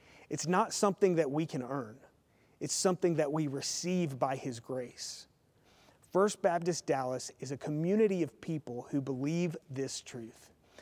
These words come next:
whose lives have been changed by Christ, and who want to witness to this truth here and throughout the world.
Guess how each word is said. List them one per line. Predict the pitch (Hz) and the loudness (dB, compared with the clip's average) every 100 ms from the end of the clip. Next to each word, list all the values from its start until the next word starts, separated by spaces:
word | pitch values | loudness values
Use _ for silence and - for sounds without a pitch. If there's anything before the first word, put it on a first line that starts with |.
| - - | -20 -6
whose | - 202 170 | 2 2 6
lives | 175 196 220 156 127 | 6 6 6 4 0
have | 156 143 | 0 4
been | 175 175 | 4 4
changed | - - 165 202 196 151 | 0 -2 2 4 2 0
by | - 135 | -2 -2
Christ, | - 156 160 - - - - _ - - - | -4 -4 -4 -8 -14 -16 -20 _ -20 -20 -4
and | 156 | 2
who | 180 | 4
want | 185 196 170 | 6 4 4
to | 170 | 0
witness | 151 190 285 196 175 - - | 2 4 4 2 0 0 -2
to | 156 | -2
this | 139 135 - | 0 0 -4
truth | - 135 139 139 - - _ | -6 -2 0 0 -4 -16 _
here | - 196 233 262 262 - _ _ _ | -6 0 2 0 -2 -12 _ _ _
and | 143 | -6
throughout | 143 139 135 | 0 0 0
the | 139 | -4
world. | 120 113 - | -6 -8 -14